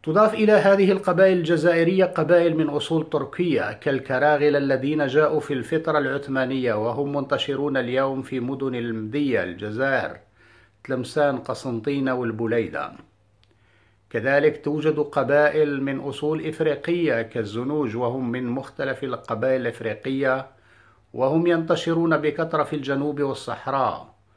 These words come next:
ومن أشهر مدنهم توغورت، جامعة، المغير، أضرار، بشار،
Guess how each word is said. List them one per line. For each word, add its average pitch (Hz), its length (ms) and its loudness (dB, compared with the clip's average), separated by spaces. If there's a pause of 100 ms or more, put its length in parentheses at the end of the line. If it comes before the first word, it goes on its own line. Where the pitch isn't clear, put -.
(420)
ومن 113 300 -6
أشهر 143 440 0
مدنهم 135 680 -2
توغورت، 131 640 -2
جامعة، 127 680 0
المغير، 127 800 -2
أضرار، 123 400 0
بشار، 117 640 -4